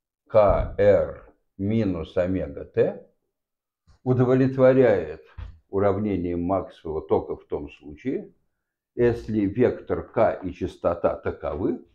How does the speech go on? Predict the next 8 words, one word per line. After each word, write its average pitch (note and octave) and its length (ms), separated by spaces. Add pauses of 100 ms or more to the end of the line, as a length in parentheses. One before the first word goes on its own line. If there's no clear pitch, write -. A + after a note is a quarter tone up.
(140)
что - 380
между G2 480
ними C#3 240
выполняется B2+ 1120
следующая F#2+ 1040
связь. - 540 (640)
Эта F2+ 320
связь C3+ 440